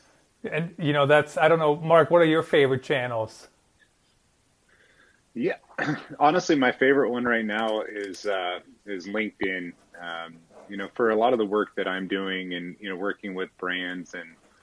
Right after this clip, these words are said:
Speaker 2: um, you know, businesses, you know, they're looking for something that, um,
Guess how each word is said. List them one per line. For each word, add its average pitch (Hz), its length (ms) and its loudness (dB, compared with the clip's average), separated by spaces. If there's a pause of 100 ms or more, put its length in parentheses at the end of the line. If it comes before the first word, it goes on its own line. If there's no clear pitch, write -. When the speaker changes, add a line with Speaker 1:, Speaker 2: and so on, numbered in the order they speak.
(360)
Speaker 2:
um, 80 540 -10 (160)
you 92 100 -16
know, 85 220 -10 (220)
businesses, 95 960 -4 (160)
you 104 100 -12
know, 101 100 -8
they're 110 200 0
looking 113 320 -2
for 98 160 -6
something 95 460 -10
that, 87 200 -8 (340)
um, 82 440 -16